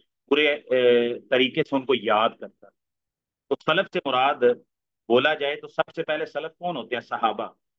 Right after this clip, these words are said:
تو مطلب یہ ہے کہ اس کا صحابہ کے بارے میں اعتقاد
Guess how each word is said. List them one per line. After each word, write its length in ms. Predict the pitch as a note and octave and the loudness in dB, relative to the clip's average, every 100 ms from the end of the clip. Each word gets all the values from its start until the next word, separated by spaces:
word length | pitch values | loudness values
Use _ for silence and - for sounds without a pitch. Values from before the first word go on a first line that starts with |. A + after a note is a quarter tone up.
| - | 0
تو 80 | B2+ | 0
مطلب 300 | C3 E3+ D#3 | 2 -2 0
یہ 140 | C#3+ | 0
ہے 160 | C#3 D3+ | 0 -2
کہ 120 | D3+ | -4
اس 220 | C#3 - | -12 -14
کا 120 | C#3 | -14
صحابہ 460 | - A#2 G#2+ G#2+ C#3+ | -12 -10 -10 -8 -4
کے 160 | C#3+ | -2
بارے 300 | A2+ G#2+ A2+ | 2 2 2
میں 180 | A#2+ C3 C3+ _ _ B2+ | -2 -6 -14 _ _ 0
اعتقاد 560 | B2 B2 A2+ B2+ C3+ | 2 2 2 2 2